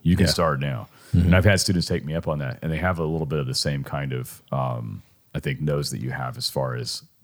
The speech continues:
Speaker 1: doing that thing. Like, one of my, you know, my favorite stories is, um, uh, s-, this fantastic student, Connor Bachman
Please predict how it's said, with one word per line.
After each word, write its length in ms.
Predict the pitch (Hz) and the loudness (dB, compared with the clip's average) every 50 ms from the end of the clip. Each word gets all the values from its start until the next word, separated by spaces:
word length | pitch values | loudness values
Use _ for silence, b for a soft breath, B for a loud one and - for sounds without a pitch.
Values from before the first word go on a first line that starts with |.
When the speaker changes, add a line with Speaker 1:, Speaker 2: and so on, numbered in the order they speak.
| _ - | _ 0
Speaker 1:
doing 260 | 82 78 76 73 69 | 2 2 2 2 0
that 260 | 64 67 67 - - | -2 -2 -4 -4 -6
thing. 300 | - - 69 73 78 82 | -6 -4 -2 0 0 0
Like, 240 | 78 67 64 62 - B B B B B B B B B | 0 -2 -4 -6 -10 B B B B B B B B B
one 80 | - 85 | 0 2
of 40 | 80 | 2
my, 120 | 73 71 - - _ _ 90 | 2 0 -4 -10 _ _ 0
you 60 | 85 | 0
know, 80 | 73 67 | 0 -2
my 60 | 65 | -2
favorite 260 | - - 87 78 73 | -2 0 0 0 -2
stories 420 | - - 92 92 92 85 76 69 | -2 -2 0 0 0 0 0 -2
is, 260 | 69 67 65 - - - - | -6 -6 -6 -8 -8 -8 -6
um, 480 | 71 67 64 62 58 57 53 50 50 - _ _ _ _ - - - | -4 -4 -4 -6 -8 -10 -12 -12 -14 -16 _ _ _ _ -18 -6 -2
uh, 200 | 65 67 64 - - _ _ _ _ _ _ _ _ _ - - | 0 0 0 -2 -4 _ _ _ _ _ _ _ _ _ -4 -2
s-, 100 | - - | -2 0
this 240 | - 82 73 67 - | 2 2 2 2 0
fantastic 640 | - 76 71 71 - 78 73 69 - 73 71 67 - - | 0 0 0 2 0 0 0 0 -2 -4 -6 -6 -6 -8
student, 380 | - - - 82 73 69 64 - | -8 -2 -2 0 0 0 -2 -2
Connor 240 | - 80 78 69 65 | -2 -2 -2 -2 -2
Bachman 460 | 62 67 69 - - 67 65 65 - | -2 -2 -4 -4 -2 -4 -4 -4 -6